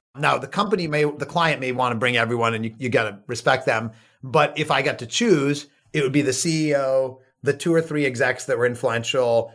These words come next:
our champion that we work with every day, and almost nobody else, 'cause then you can have a really good conversation. I think we all know that the bigger the video meeting, the less people really engage and the less they lean in.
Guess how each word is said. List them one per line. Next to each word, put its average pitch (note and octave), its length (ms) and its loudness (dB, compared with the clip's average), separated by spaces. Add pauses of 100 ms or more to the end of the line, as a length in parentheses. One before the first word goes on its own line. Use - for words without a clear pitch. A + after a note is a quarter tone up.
(140)
our C3 80 2
champion C#3+ 420 0
that C3 120 -4
we B2+ 80 -2
work B2 240 0
with C3 120 -2
every A#2 220 0
day, A2 480 0
and A#2+ 320 -10
almost C#3 300 0
nobody A#2 260 0
else, B2 260 0
'cause C#3+ 140 -2
then C#3+ 100 0
you D3 80 0
can D3 120 2
have A#2 120 0
a A#2 40 -6
really A#2+ 240 0
good G#2 160 -6
conversation. G#2 680 -2 (280)
I C#3 100 2
think D3 180 0
we D3 120 0
all C#3 140 2
know C3+ 180 0
that B2+ 180 -2
the B2 80 -2
bigger C3+ 320 0
the A#2+ 160 2
video C3+ 320 2
meeting, G#2+ 440 -4 (220)
the C#3 120 -2
less C#3+ 320 0
people C3+ 320 -2
really A#2+ 280 0
engage A2 600 -2
and A#2+ 180 -4
the A#2 40 0
less A2+ 320 0
they G#2+ 120 -6
lean G#2+ 300 -12
in. G#2 320 -12